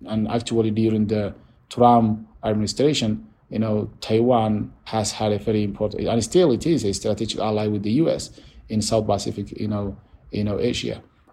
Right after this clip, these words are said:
And, and I think with Somaliland having, uh, the only way that Somaliland can actually exploit that relationship with Taiwan is to make sure that,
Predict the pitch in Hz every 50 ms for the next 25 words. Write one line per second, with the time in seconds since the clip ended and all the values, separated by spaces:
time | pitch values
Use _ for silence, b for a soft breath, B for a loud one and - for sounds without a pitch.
0 | - - 127 123 120 117 113 - - - 120 120 120 117 120 139 131 131 123 131
1 | 123 - - 123 113 120 123 123 117 110 107 107 104 101 101 - 123 120 113 -
2 | 107 107 104 101 104 - - 123 110 110 117 - 139 147 156 143 131 123 113 120
3 | 107 - 110 110 113 110 107 104 101 - - 104 104 104 101 - - 110 110 107
4 | - - 113 104 107 101 - - 123 117 117 110 113 107 101 104 110 117 107 107
5 | 104 104 101 104 - 107 120 123 117 113 113 - 117 110 107 - 117 110 113 120
6 | 117 - - 123 117 117 123 120 110 B